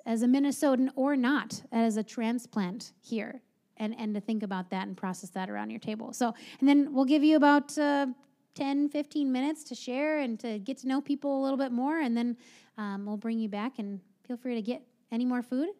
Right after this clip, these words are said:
Do we still have some leftovers? Okay, a little, we've cleaned it up. That's good.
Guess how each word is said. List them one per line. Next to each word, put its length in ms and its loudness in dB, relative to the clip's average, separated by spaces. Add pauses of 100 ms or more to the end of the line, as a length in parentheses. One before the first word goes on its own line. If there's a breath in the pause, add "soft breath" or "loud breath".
Do 60 -8
we 160 -2
still 220 -4
have 220 -2
some 160 -4
leftovers? 640 -4 (640 soft breath)
Okay, 360 0
a 80 -6
little, 300 2
we've 260 2
cleaned 280 4
it 100 2
up. 300 2
That's 260 0
good. 600 2